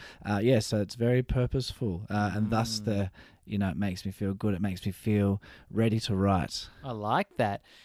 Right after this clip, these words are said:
Speaker 2: And then I look over here and there's all your books that you published on the shelves, and they're so beautiful and colourful.
Speaker 1: And did notice that they're probably the straightest ones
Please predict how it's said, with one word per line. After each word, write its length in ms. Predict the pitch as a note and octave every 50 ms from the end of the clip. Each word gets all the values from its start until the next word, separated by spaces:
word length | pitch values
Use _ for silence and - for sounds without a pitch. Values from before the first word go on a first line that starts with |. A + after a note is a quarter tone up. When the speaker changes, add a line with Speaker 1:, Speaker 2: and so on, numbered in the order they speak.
| - - -
Speaker 2:
And 160 | F3 F3+ F#3+
then 80 | G#3+ A#3
I 60 | B3
look 180 | A#3 A3 - G3+
over 180 | F#3+ F3 D#3 D3+
here 540 | C#3+ E3 F3+ F3+ D#3 C3+ A#2 A#2 B2+ C#3 -
and 200 | D3+ C#3+ C3+ C3+
there's 240 | C3+ C3+ C3+ C3 -
all 280 | - - D#3+ E3+ F#3+ G3+
your 240 | F#3+ F3+ E3+ D#3+ C3+
books 240 | A2+ B2 B2 - -
that 80 | - C#3
you 80 | C3
published 460 | A2 G#2+ A2+ A2 G#2 A2+ A2 - -
on 80 | B2 G#2+
the 80 | G#2+ G#2+
shelves, 500 | - - A2 G#2 G#2 A#2 C#3+ - - - -
and 100 | F3 F3
they're 100 | F3+ F3+
so 240 | - - B3 C#4 C#4 _ _ -
beautiful 420 | - A3 A#3+ B3 C4+ - B3+ A3 G#3
and 160 | F#3+ F3+ -
colourful. 800 | - - F#3 G3+ A3 B3+ B3+ - - C4 A#3 F3+ B2+ G#2+ - _ _ _ -
Speaker 1:
And 140 | - C#3+ D3 B2
did 200 | C#3 C#3 - C3+
notice 280 | D3 D3+ D#3 E3+ D#3+ -
that 120 | D#3+ C3+
they're 140 | B2+ C3+ C3 B2
probably 340 | - C3+ B2+ B2 A#2+ A#2+ A2+
the 100 | G#2+ A#2
straightest 640 | - - - - B2 A#2 A#2+ B2 - B2+ - - -
ones 320 | C3 B2+ A#2+ A#2+ A#2 -